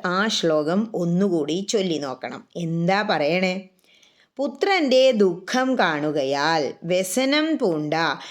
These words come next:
ഇന്ദ്രമാതാവായ അദിതി ദേവി സ്വന്തം ഭർത്താവായ കാശ്യപനെ ശരണം പ്രാപിച്ചു. കാശ്യപന്റെ ഉപദേശം നിമിത്തം ദേവി അങ്ങയുടെ ഉപാസനയിൽ അധിഷ്ഠിതമായ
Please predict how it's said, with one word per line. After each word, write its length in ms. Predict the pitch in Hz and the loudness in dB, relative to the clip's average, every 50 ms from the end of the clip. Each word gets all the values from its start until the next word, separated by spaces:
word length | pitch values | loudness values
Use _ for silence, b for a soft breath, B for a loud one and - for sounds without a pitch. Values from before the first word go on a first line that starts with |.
| B B B | B B B
ഇന്ദ്രമാതാവായ 1500 | 220 233 240 254 262 269 285 330 349 349 320 262 208 196 185 170 185 185 175 165 156 156 151 143 143 147 165 190 233 254 - - | -2 -2 0 0 0 2 2 2 2 2 2 2 2 2 2 2 2 2 2 2 2 2 0 0 0 2 2 2 0 0 -2 -2
അദിതി 680 | 165 165 156 147 165 196 208 190 - 247 262 269 277 | -2 -2 -2 -2 0 0 0 0 -2 -2 -2 0 0
ദേവി 580 | 220 180 170 151 143 139 139 135 143 139 - - b b b b b b b b b | 0 0 0 0 0 -4 -4 -4 -6 -6 -8 -12 b b b b b b b b b
സ്വന്തം 560 | - - 285 294 294 320 349 370 370 359 311 | -2 0 0 2 2 2 2 2 2 2 2
ഭർത്താവായ 1040 | 262 214 190 180 - - - 240 262 294 277 208 180 165 156 156 156 165 185 233 254 - - | 2 2 2 0 -4 -2 -2 0 0 2 2 0 0 0 0 2 2 2 2 0 -2 -4 -6
കാശ്യപനെ 680 | 180 160 160 - - - 240 202 185 165 160 165 202 | -6 -4 -4 -4 -2 -2 0 0 0 0 0 -2 -2
ശരണം 540 | 202 - - 165 139 131 131 143 147 175 190 | -2 -2 0 0 -2 -2 -2 -2 -2 -2 -2
പ്രാപിച്ചു. 540 | 180 139 90 82 143 143 143 - - - - - _ _ _ _ _ _ _ _ - | -2 -2 -4 -4 -6 -8 -8 -8 -8 -10 -10 -12 _ _ _ _ _ _ _ _ -8
കാശ്യപന്റെ 680 | 135 139 147 - - - 233 226 240 233 226 220 233 247 | -8 -6 -6 -6 0 0 2 2 2 2 2 4 4 2
ഉപദേശം 840 | 254 - 160 151 147 143 143 160 175 190 196 - 214 214 220 214 190 | 2 0 -2 -2 -2 -2 0 0 0 0 0 0 0 0 2 2 0
നിമിത്തം 720 | 165 143 143 139 - - - 135 131 165 190 185 160 147 B B B B B B | 0 -2 -4 -8 -10 -10 -10 -8 -4 -2 -2 -2 -2 -4 B B B B B B
ദേവി 680 | 165 180 160 156 165 196 226 220 175 170 180 214 220 B B B B 180 | -2 -2 0 0 0 0 0 0 0 0 0 -2 -2 B B B B -4
അങ്ങയുടെ 800 | 185 185 196 208 220 269 294 294 247 196 175 175 175 170 170 - - 156 | -2 0 0 0 2 2 2 2 2 2 2 2 2 2 0 0 -2 -4
ഉപാസനയിൽ 920 | 151 151 151 156 156 160 175 202 202 - 175 165 160 156 151 151 151 147 | -6 -4 -2 -2 0 0 0 -2 -2 -4 -6 -4 -4 -2 -2 0 0 0
അധിഷ്ഠിതമായ 1300 | 139 143 143 147 180 214 208 - - - - 277 254 208 190 170 151 147 139 135 135 131 135 139 113 | -2 -2 -4 -4 -4 -2 -2 -4 -6 -6 -6 -4 0 0 0 0 0 -2 -4 -4 -4 -2 -2 -2 -4